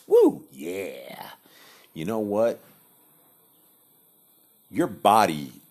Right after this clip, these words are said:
is like the spacesuit on this planet. You know what I'm saying? It's, it's the, it's the life suit that you just wear, and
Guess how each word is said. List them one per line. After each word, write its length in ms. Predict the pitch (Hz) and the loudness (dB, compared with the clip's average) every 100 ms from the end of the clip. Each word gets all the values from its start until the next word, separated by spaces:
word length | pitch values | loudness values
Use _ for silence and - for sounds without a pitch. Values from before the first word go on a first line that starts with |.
| _ _ _ | _ _ _
is 160 | 87 87 | -6 -4
like 220 | 78 - | -4 -6
the 100 | - | -4
spacesuit 1000 | - - - 113 127 123 - 85 73 73 _ _ _ _ _ _ _ _ _ _ _ _ _ _ _ _ _ _ _ _ _ _ _ _ _ _ - | -2 -2 0 2 2 0 -2 -2 -4 -8 _ _ _ _ _ _ _ _ _ _ _ _ _ _ _ _ _ _ _ _ _ _ _ _ _ _ -4
on 180 | 101 87 | -2 -2
this 180 | 82 | -4
planet. 540 | - - 90 85 69 - | -4 -2 0 0 -4 -10
You 120 | 78 | -8
know 80 | 82 | -6
what 80 | 90 | -4
I'm 80 | 80 | -4
saying? 360 | - 92 85 | -2 0 0
It's, 160 | 80 - | -4 -10
it's 220 | 87 - | -8 -6
the, 280 | 87 78 71 - | -6 -8 -10 -14
it's 180 | 80 - | -10 -6
the 120 | 85 | -2
life 300 | 82 95 85 | 2 2 0
suit 360 | - 87 73 - | -4 -6 -8 -10
that 160 | - - - - | -16 -18 -16 -4
you 180 | 98 | -2
just 260 | 110 107 - | -2 -4 -4
wear, 560 | 101 92 78 73 69 - _ _ _ _ - | 2 2 2 0 -4 -10 _ _ _ _ -4
and 400 | 87 82 76 | -4 -4 -10